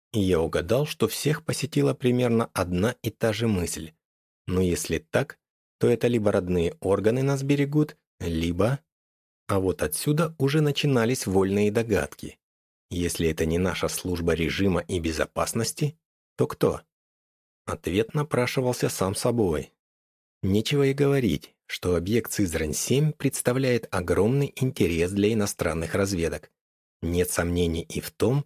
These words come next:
что этим разведкам удается и забросить в нашу страну из-за кордона отлично обученную агентуру, а также завербовать местную из морально неустойчивых граждан.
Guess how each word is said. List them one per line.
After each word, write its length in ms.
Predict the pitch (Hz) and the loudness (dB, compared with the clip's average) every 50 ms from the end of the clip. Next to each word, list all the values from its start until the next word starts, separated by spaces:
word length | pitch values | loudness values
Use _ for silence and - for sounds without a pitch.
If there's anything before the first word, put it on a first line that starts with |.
| _ _ _ _ _ | _ _ _ _ _
что 340 | - - - - 90 - - - | -14 -10 -2 -2 -2 -2 0 -2
этим 320 | 107 120 - - 131 104 | -2 -2 0 2 2 2
разведкам 600 | 90 90 82 - 90 104 123 - - 156 143 - - - | 2 2 0 0 0 0 0 0 0 -2 -2 -2 -2 -2
удается 540 | 127 120 123 123 127 127 123 117 - - - | 0 2 2 2 2 2 0 0 0 -2 -2
и 220 | - _ - 139 | -2 _ -2 0
забросить 640 | 104 95 87 - - - 90 143 - - 135 - - | 2 2 2 2 2 2 2 2 0 -2 -4 -2 0
в 60 | 139 | 0
нашу 240 | 143 139 - - 151 | 0 0 -2 -2 -4
страну 400 | - - - 143 143 147 147 143 | -4 0 2 2 4 4 2 2
из-за 360 | - - - 139 135 143 139 | 0 -2 -2 0 0 0 0
кордона 480 | - - 139 139 139 147 147 139 135 - | 2 2 2 4 4 4 4 4 2 0
отлично 680 | - - 143 - - 139 135 - - - 143 135 135 | 0 -2 -2 0 2 0 0 0 0 2 2 2 2
обученную 480 | 135 135 139 131 - 139 139 139 135 | 2 2 0 0 2 2 2 4 4
агентуру, 640 | 131 131 131 139 135 127 - 139 139 131 131 127 - _ _ _ _ _ _ _ _ - | 4 4 2 2 0 2 2 4 4 4 4 2 0 _ _ _ _ _ _ _ _ -2
а 80 | - 160 | -2 -2
также 320 | 160 180 170 156 143 147 | 2 2 2 4 4 2
завербовать 640 | 127 123 117 110 110 110 95 101 104 113 113 113 - | 4 4 4 4 4 2 4 2 2 2 2 0 0
местную 600 | 147 147 139 107 - - - 87 80 80 78 - _ _ _ _ _ - | 0 2 2 2 0 0 -4 -4 -4 -6 -8 -10 _ _ _ _ _ -6
из 160 | 90 85 80 | -6 -4 -2
морально 460 | 85 82 82 80 82 87 101 107 113 120 | -2 -2 -2 0 0 2 2 2 2 2
неустойчивых 760 | 127 127 131 123 - - - 127 92 80 - - 85 85 80 | 0 0 -2 -4 -4 -2 0 2 2 2 0 -4 -4 -4 -4
граждан. 500 | 78 87 85 82 80 80 78 78 80 - | -2 -2 -2 -2 -4 -4 -8 -10 -10 -10